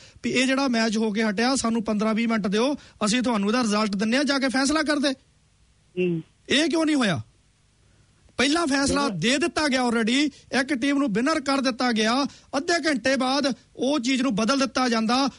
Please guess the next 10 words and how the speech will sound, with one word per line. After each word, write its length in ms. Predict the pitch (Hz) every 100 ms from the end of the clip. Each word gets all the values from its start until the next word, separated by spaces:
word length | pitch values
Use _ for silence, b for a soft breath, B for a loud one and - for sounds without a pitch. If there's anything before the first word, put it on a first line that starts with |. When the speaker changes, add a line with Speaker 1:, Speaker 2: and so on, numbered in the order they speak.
| B
Speaker 1:
ਔਰ 380 | - 262 285 285
ਫੈਡਰੇਸ਼ਨ 760 | 233 _ - 233 220 262 311 302
ਦਾ 140 | 302
ਹੀ 80 | 294
ਬੰਦਾ 280 | 233 220 262
ਔਰ 240 | 269 269
ਟੀਮ 300 | 196 285 302
ਦਾ 120 | 311
ਸਪੋਰਟਰ 560 | 262 247 233 240 262 240 B B - -
ਉੱਥੇ 420 | 220 226 277 269